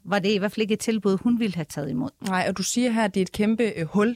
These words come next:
Speaker 2: i den her plan, altså at den her mulighed ikke findes, og det, der er, halveres. Øhm, hvad vil det koste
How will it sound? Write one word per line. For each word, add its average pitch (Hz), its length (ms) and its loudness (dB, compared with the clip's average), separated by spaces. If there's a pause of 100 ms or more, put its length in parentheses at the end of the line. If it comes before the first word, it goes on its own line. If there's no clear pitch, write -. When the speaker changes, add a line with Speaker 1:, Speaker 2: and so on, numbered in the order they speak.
(140)
Speaker 2:
i 185 80 -2
den 180 260 0
her 175 240 0
plan, 196 380 0
altså 165 220 0
at 165 140 0
den 185 140 2
her 175 100 2
mulighed 185 420 2
ikke 196 280 2
findes, 196 440 0
og 170 200 0
det, 180 100 2
der 185 60 4
er, 170 160 2
halveres. 156 580 -2 (640)
Øhm, 180 300 4
hvad 226 180 0
vil 320 100 -4
det 285 80 -2
koste 190 440 -4